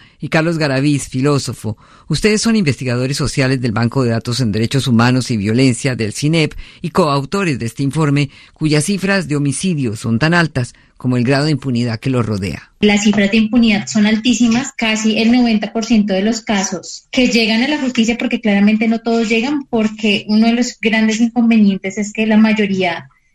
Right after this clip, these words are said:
Speaker 2: de presuntos responsables están en el anonimato.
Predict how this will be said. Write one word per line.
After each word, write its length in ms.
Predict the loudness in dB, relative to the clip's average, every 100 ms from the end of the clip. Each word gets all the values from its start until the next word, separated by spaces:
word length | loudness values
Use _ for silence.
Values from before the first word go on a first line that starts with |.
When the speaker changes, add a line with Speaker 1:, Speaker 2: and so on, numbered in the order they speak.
| _
Speaker 2:
de 100 | -2
presuntos 480 | 0 2 4 2 0
responsables 640 | -2 0 2 2 0 0
están 240 | 0 0 -2
en 160 | 0
el 100 | 2
anonimato. 600 | 4 6 6 4 0 -4